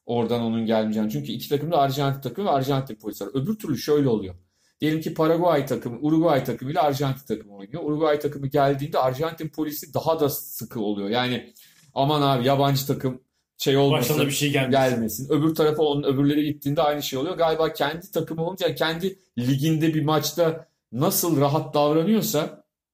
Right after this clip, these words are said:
Speaker 1: biraz orada da o rahatlıkla davranmışlar.
Speaker 2: Öbür türlü "Aman misafirlerimize rezil olmayalım." <laughs> şey duygusu
Speaker 1: Biraz
Speaker 2: oluyor
Speaker 1: oluyor.
Speaker 2: galiba.
Speaker 1: Evet, öyle oluyor. Ee, biraz bunun da herhalde payı var.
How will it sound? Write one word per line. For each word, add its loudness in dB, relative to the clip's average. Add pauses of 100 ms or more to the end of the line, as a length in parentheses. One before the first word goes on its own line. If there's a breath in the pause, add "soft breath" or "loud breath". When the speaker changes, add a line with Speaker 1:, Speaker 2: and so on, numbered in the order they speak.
(540)
Speaker 1:
biraz 0
orada 2
da 4
o 4
rahatlıkla 0
davranmışlar. 0
Speaker 2:
Öbür -2
türlü 2
"Aman 0
misafirlerimize 2
rezil 0
olmayalım." 2 (240)
<laughs> -2
şey -4
duygusu 0
Speaker 1:
Biraz 2
Speaker 2:
oluyor -2
Speaker 1:
oluyor. 2
Speaker 2:
galiba. -2
Speaker 1:
Evet, -4
öyle 0
oluyor. -6 (440)
Ee, -4
biraz -4
bunun -6
da 0
herhalde -2
payı -4
var. -4